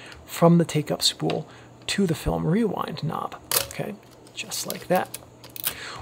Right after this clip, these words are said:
When you're done with your roll of film, you push the film release button down and you hold it.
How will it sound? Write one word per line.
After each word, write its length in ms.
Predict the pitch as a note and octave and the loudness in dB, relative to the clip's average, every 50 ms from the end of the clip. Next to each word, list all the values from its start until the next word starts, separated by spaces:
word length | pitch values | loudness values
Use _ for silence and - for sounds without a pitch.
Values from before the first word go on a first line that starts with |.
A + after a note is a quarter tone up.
| - - | 2 8
When 160 | - F3 F#3+ | 10 12 12
you're 100 | F#3+ F#3 | 12 12
done 280 | E3 E3+ G3+ A#3+ C#4 C#4 | 10 10 10 10 8 6
with 120 | A3+ - | 4 6
your 100 | A3 G3 | 6 6
roll 240 | E3 D#3+ D3+ D3 D3+ | 8 8 6 6 4
of 80 | D#3+ | 2
film, 420 | - - - A3 A3+ F3 F3 F3 D#3+ - - - - - - - - - | 0 0 0 2 2 2 2 0 -4 -8 -12 -16 -18 -18 -20 -20 -4 -2
you 100 | E3 D#3 | -2 -2
push 520 | - - - - A3 - - - - - - - - - - - - | -2 0 2 2 4 4 4 2 0 -2 -6 -10 -18 -20 -20 -10 -8
the 80 | - E3+ | -6 -6
film 520 | - - - - E3+ D#3+ D#3 D3+ D#3+ - - - - - - - - - | -6 0 6 8 10 10 10 8 6 4 -2 -8 -20 -20 -20 -20 -10 -6
release 340 | - D3+ D#3 E3 - - - | -4 -2 -2 0 0 0 0
button 320 | - - - - G#3+ C#3 | 0 0 0 2 2 2
down 320 | C3+ D#3+ D#3+ E3 D#3+ E3+ - | 2 4 4 4 4 2 2
and 120 | - D#3 | 0 -2
you 100 | D#3+ E3 | -2 -4
hold 400 | - - - - A#3 C#4+ B3 F3 | -6 -8 -2 4 6 8 8 8
it. 260 | - - - - - | 6 2 -2 -4 -8